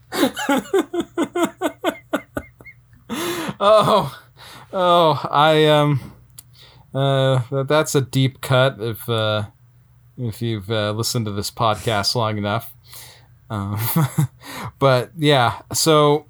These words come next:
<clears throat> we have this, it, it's strange. They talk in the segment about, they have this reenactment of Billy talking with, um, Michael Carmichael, uh,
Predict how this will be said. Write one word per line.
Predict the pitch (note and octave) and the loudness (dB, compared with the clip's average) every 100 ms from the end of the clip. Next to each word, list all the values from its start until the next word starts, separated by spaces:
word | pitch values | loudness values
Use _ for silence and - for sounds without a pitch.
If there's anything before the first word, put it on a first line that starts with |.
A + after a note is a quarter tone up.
| - - | -4 0
<clears throat> | A3+ E3 - _ _ _ _ _ - - _ _ _ _ - _ - D#3+ | 0 -2 -8 _ _ _ _ _ -20 -20 _ _ _ _ -20 _ -20 -8
we | F3 F#3+ | 0 4
have | A#3 C#4+ | 4 4
this, | F3+ D3+ | 0 0
it, | E3 D#3+ | -6 -6
it's | E3 | -2
strange. | - A3+ G3 C#3+ | 0 2 2 2
They | D#3+ | 0
talk | D3 A3+ A3+ | 2 2 2
in | F#3 | 0
the | |
segment | C#3+ D#3+ D#3+ C#3+ B2 | 0 0 2 2 2
about, | A#2 A#2+ A2+ G#2+ _ - | 2 4 4 0 _ -4
they | C3+ | 0
have | D#3+ | 0
this | D#3 B2 | 0 -2
reenactment | C#3+ C3+ B2 C3 C3 A2+ | 0 2 2 0 -2 -4
of | G2+ F#2 | -4 -2
Billy | A#2+ A#2+ | 0 0
talking | A2 A#2 A#2 - A2 | 0 2 2 0 -2
with, | G#2 G2 - - | -2 -4 -8 -8
um, | F2+ F2+ F2+ F2 F2 C#2+ _ - - - - - _ _ _ - | -4 -2 -2 -4 -6 -12 _ -20 -20 -20 -20 -20 _ _ _ -2
Michael | B2+ - A#2+ | -2 0 -2
Carmichael, | - C3 B2 G#2+ - G#2 G#2+ - - _ - - - - _ _ _ _ | 2 2 4 0 0 -4 -4 -10 -20 _ -20 -20 -20 -20 _ _ _ _
uh, | G#2 G2+ G2+ F2+ F2+ | -6 -4 -2 -2 -2